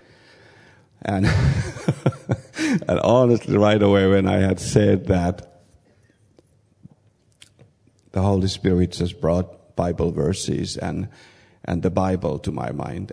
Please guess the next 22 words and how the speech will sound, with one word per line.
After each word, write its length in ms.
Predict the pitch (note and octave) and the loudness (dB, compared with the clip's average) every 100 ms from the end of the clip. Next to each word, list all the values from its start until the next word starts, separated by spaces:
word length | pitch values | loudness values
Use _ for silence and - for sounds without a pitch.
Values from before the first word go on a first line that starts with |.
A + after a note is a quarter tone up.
| - | -10
And, 320 | E2 D#2+ - _ _ _ | -10 -10 -16 _ _ _
and 360 | - E2+ D#2+ C#2+ - - _ _ _ _ _ _ _ _ _ _ _ _ _ _ - | -6 -6 -6 -8 -12 -20 _ _ _ _ _ _ _ _ _ _ _ _ _ _ -6
this 220 | G2 - | -6 -6
is 140 | F2+ | -4
what 160 | E2+ E2 | -4 -2
I 160 | E2 | -4
was 380 | E2 D#2+ - - - | -4 -6 -8 -14 -6
thinking 680 | G#2 F#2+ F2+ F2 D#2+ F2+ - - - - _ _ - | -4 -2 -4 -8 -8 -10 -12 -20 -20 -20 _ _ -10
with 260 | F#2 E2+ - | -6 -6 -4
the, 160 | E2+ - | -6 -2
with 240 | F#2+ - | -2 -2
God, 380 | F#2+ E2+ E2+ E2 | -4 -4 -6 -8
and, 280 | E2+ E2 D#2+ | -12 -10 -10
and 160 | - E2+ | -12 -10
I 140 | F2+ | -8
want 240 | F2 F2 | -8 -10
to 100 | - | -8
read 260 | F2 F2 F2 | -6 -6 -6
here 260 | - D#2 E2 | -6 -6 -8
from 260 | - D#2 | -12 -14
John 280 | - E2+ F2 | -14 -12 -10
one. 280 | E2+ F2 | -10 -12